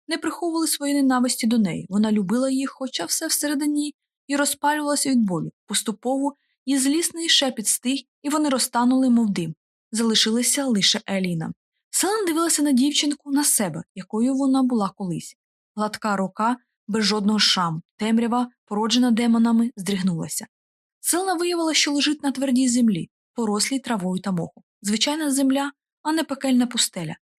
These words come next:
Земля, на якій стояло її королівство з лісами та горами міцнішими, як народ Тарасена, її народ. Її народ, який чекав десять років, але більше не бажає чекати. Селена побачила засніжені вершини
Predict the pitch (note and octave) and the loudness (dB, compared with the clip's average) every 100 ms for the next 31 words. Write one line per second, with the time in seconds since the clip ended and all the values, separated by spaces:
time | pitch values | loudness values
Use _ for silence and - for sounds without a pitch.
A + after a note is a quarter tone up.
0 | _ _ - G3 B3 C#4 D#4 C#4+ C#4 C#4 | _ _ -4 2 2 4 2 2 0 0
1 | C#4+ C#4+ - B3+ B3 B3 B3 B3+ B3+ B3+ | 0 0 0 0 2 0 0 -2 2 2
2 | C#4 - C#4 A#3+ A3+ A3+ B3+ B3 B3 A3 | 0 0 0 2 2 2 2 2 2 -2
3 | A3 A#3+ C4 B3+ B3+ A#3+ - A3+ A3+ C4 | -2 2 2 4 4 2 2 4 4 4
4 | C4 C4+ _ _ _ _ B3+ C4 A#3+ A#3 | 4 0 _ _ _ _ -4 0 0 2
5 | A#3 A3+ A3+ A3+ - F3 D3+ E3+ - G#3+ | 0 -2 -2 0 0 -2 -6 -10 -4 2
6 | B3 F#3 E3 D#3+ _ _ _ _ _ A3+ | 4 2 -2 -8 _ _ _ _ _ 0
7 | C#4 C4+ D#4 D#4 D4 C4 - B3 D4 C4 | 2 4 2 0 -2 -2 -2 -2 -2 0
8 | G#3 C4+ C#4+ C4 C4+ C4+ C#4+ A#3+ A#3 F#3+ | 0 0 0 0 -2 -2 -4 -2 -2 0
9 | A3 - C4+ - A3+ G#3 G3 F#3+ F#3 G#3 | 2 2 0 -2 -2 0 0 -2 -4 -8
10 | F3 D#3+ _ _ _ _ _ _ - F#4+ | -10 -14 _ _ _ _ _ _ -4 -2
11 | G#4 F#4 C4+ D4+ D4+ D#4+ D#4 C#4 - C4+ | -2 0 0 2 2 0 0 0 2 2
12 | C#4+ C#4+ C#4+ C#4 C#4 - C#4+ D4 | 2 2 2 2 0 2 2 0